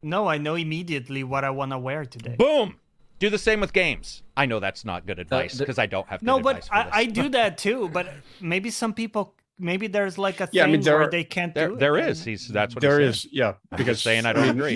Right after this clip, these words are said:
Speaker 1: <laughs> Yeah, yeah.
Speaker 4: I,
Speaker 3: There was
Speaker 4: I,
Speaker 3: a
Speaker 4: I, I agree because I'm of a s-, I'm of a similar mindset, but, like, my best friend is, like, incredibly
Speaker 2: Lemon?
Speaker 4: indecisive. Yeah, incredibly indecisive. Like, he, he often gets sort of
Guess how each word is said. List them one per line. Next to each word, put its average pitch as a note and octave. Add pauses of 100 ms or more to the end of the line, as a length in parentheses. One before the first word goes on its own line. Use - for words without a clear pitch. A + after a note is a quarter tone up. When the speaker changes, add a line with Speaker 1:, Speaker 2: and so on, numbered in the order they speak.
Speaker 1:
<laughs> - (460)
Yeah, E4+ (160)
yeah. F#3
Speaker 4:
I, C#3 (100)
Speaker 3:
There C#3
was D#3+
Speaker 4:
I, C#3
Speaker 3:
a C#3 (280)
Speaker 4:
I, C3+
I C3+
agree C#3+
because B2
I'm B2+
of B2
a A#2+
s-, A2 (180)
I'm C3
of B2
a A#2+
similar A#2+
mindset, B2+
but, G#2+
like, A2+
my A#2
best C3
friend G#2
is, G#2+
like, A2
incredibly G#2+ (160)
Speaker 2:
Lemon? B2+
Speaker 4:
indecisive. G2 (440)
Yeah, F#2+ (500)
incredibly C3
indecisive. G#2
Like, G#2
he, A2 (180)
he B2
often A#2+
gets G#2+
sort A2+
of G#2